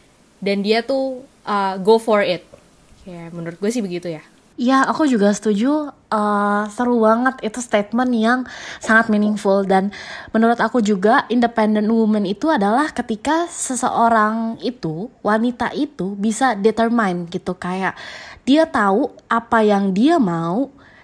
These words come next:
Speaker 2: dia tahu apa yang mau dia capai, dan dia tahu gimana caranya gitu. Itu mandiri gitu. Jadi bukan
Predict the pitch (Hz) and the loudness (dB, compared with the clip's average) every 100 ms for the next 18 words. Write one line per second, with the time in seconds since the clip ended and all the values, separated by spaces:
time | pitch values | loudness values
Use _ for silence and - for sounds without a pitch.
0 | - 196 214 208 208 180 185 185 - 185 | -4 0 2 0 -2 -2 0 -2 -4 -4
1 | - 196 190 190 185 185 - 220 254 330 | -2 -2 0 0 -2 -6 -4 0 2 2
2 | 285 202 180 175 160 - 214 262 262 - | 2 2 0 -4 -10 -4 -2 -2 -4 -10
3 | - 190 196 208 233 254 254 233 214 208 | -4 0 2 0 0 0 -2 -2 -2 0
4 | 269 277 208 - - 175 180 180 165 - | 0 2 0 -4 -6 -2 -2 -2 -4 -8
5 | - - - 190 185 175 - - 214 359 | -20 -20 -10 -8 -6 -8 -14 -12 -4 -4
6 | 294 - _ 214 208 262 247 190 - 185 | -4 -10 _ 0 2 4 2 0 -4 -8
7 | 190 180 196 185 285 294 - - - 202 | -8 -4 -2 0 -2 -4 -12 -16 -2 0
8 | 202 208 | 0 -2